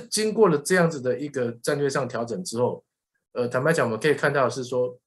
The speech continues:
并没有真正帮助印度解决中印边界上的冲突。也就是说，印太战略它虽然是围堵中国，可是我们可以看到，它强调更多的是好像是在海洋方面上面的一种战略设计。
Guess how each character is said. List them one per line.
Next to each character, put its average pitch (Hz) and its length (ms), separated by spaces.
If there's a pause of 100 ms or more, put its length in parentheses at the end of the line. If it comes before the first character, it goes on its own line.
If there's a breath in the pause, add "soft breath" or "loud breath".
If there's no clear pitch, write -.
(120)
并 175 260
没 135 180
有 101 340 (480)
真 165 260
正 139 260
帮 139 240
助 127 200
印 127 260
度 117 220
解 90 280
决 87 360 (120)
中 127 200
印 123 100
边 117 160
界 117 140
上 104 180
的 95 80
冲 95 240
突。 - 160 (840)
也 160 80
就 180 40
是 214 60
说， 226 120
印 214 200
太 196 160
战 170 200
略 165 120
它 156 160
虽 156 140
然 127 100
是 131 120
围 113 240
堵 95 200
中 120 260
国， 85 220
可 107 120
是 170 280
我 107 80
们 110 100
可 139 80
以 123 60
看 127 200
到， 123 300 (320)
它 170 140
强 127 280
调 123 180
更 127 280
多 120 180
的 107 60
是 110 160
好 95 120
像 117 140
是 120 120
在 117 220
海 92 220
洋 92 220
方 113 220
面 110 180
上 107 200
面 107 140
的 90 140
一 107 80
种 - 240
战 95 220
略 95 120
设 - 240
计。 - 240